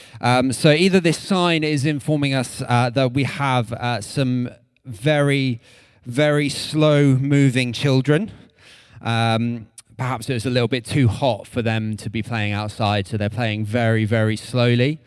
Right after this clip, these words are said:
Um, or perhaps we are being told to go slowly to keep the children who are playing safe. I'll let you decide which one it is.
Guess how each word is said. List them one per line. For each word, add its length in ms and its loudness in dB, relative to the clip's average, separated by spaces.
Um, 400 -2
or 400 2
perhaps 680 -10
we 120 0
are 240 0
being 300 -4
told 440 0
to 320 -12
go 420 2
slowly 600 -4
to 100 -18
keep 320 -14
the 60 -12
children 440 -10
who 160 -8
are 100 -6
playing 380 -8
safe. 840 -14
I'll 120 -2
let 180 -2
you 160 -2
decide 360 -4
which 200 -6
one 100 -4
it 120 -2
is. 360 -4